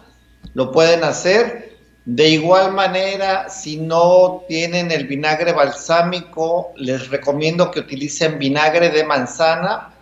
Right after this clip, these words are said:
Van a utilizar únicamente la mitad de la cantidad que indico en la receta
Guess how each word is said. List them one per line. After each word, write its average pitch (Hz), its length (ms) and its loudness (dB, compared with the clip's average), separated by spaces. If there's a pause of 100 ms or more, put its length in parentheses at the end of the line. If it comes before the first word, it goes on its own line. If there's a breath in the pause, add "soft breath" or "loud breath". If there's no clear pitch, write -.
Van 156 200 2
a 160 60 4
utilizar 151 680 -2
únicamente 156 880 -4
la 135 240 0
mitad 135 400 0
de 170 80 2
la 151 160 -2
cantidad 139 600 -2
que 143 100 -8
indico 135 640 -4
en 139 100 -2
la 127 80 2
receta 180 760 -4